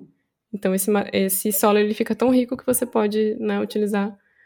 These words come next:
como substrato depois, pode ser colocado em composteira, pode, enfim, uma série de outras, é, utilizações aí possíveis. E eu achei muito legal, porque geralmente a gente vê bastante minhoca, né, com,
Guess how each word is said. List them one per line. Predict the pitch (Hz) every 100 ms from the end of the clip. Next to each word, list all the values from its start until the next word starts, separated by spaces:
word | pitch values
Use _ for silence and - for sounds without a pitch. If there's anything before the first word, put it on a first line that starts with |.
| _ _ _
como | - 202 202
substrato | 202 208 - 208 196 202 208
depois, | 202 202 190 214 214 190
pode | - 196 185
ser | 196
colocado | 202 196 202 190
em | 190
composteira, | 190 196 - 190 208 214 196
pode, | 190 190 190 190
enfim, | 196 190 196 190 185 185 _ _ _ _ -
uma | 196
série | 202 202
de | 196 202
outras, | 202 208 208 196 190 - - _ -
é, | 202 190 180 180 - _ _ -
utilizações | 196 208 208 220 - 208 202
aí | 196
possíveis. | 196 214 - 214 208 208 233 220 - _ _ _ _
E | 208
eu | 202
achei | 202 214
muito | 220 233
legal, | 247 233 208
porque | 196 190 190 190
geralmente | 196 196 196
a | 196
gente | 202 202
vê | 196
bastante | 202 208 202
minhoca, | 226 262 208 202 - 190
né, | 190
com, | 196 196 185 185